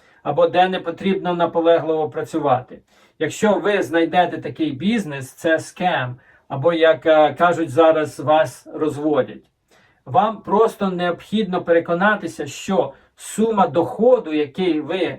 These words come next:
можете заробити в порівнянні з тим, що ви повинні вкласти, це варто того. Давайте подивимося на найприбутковіші галузі в С Ш А. Давайте подивимося на десять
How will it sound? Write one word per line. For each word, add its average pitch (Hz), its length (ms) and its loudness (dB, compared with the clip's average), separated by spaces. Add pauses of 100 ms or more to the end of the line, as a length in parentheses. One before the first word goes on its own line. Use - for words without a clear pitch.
можете 151 480 -2
заробити 151 640 0
в 131 80 -12
порівнянні 147 640 -4
з 127 100 -14
тим, 143 320 -4 (320)
що - 220 -6
ви 165 140 6
повинні 151 480 0
вкласти, 180 580 0
це 180 460 -2
варто 151 480 0
того. 135 500 -2 (540)
Давайте 214 380 0
подивимося 185 760 0
на 175 460 2
найприбутковіші 165 1040 -4
галузі 147 400 0
в 127 60 -14
С - 160 -10
Ш 151 180 -4
А. 131 220 -2 (600)
Давайте 165 340 4
подивимося 156 880 4
на 139 460 2
десять 151 540 4